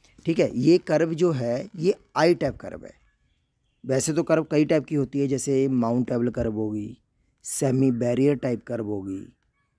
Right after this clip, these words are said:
बैरियर टाइप कर्व होगी। तो ये जो मेरी कर्व है, ये बैरियर टाइप कर्व है, जिसको हम आई कर्व भी बोलते हैं। आज की वीडियो में मैं आपको सिखाऊंगा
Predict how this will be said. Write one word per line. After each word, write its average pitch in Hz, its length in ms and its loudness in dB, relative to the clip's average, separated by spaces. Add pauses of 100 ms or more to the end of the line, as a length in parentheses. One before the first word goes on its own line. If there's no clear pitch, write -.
(120)
बैरियर 151 560 4
टाइप 135 260 -4
कर्व 107 200 -6
होगी। 101 320 -8 (600)
तो 156 60 -2
ये 151 220 4
जो 180 100 4
मेरी 170 180 0
कर्व 143 280 -2
है, 151 100 0
ये 156 200 2
बैरियर 117 340 -2
टाइप 135 260 -4
कर्व 117 220 -4
है, 143 100 -2
जिसको 139 300 -4
हम 123 220 -2
आई 117 160 -2
कर्व 117 200 -2
भी 127 120 2
बोलते 107 360 -4
हैं। 117 180 -6 (720)
आज 156 240 6
की 220 160 0
वीडियो 202 280 4
में 214 60 0
मैं 208 120 0
आपको 196 180 -4
सिखाऊंगा 156 440 -2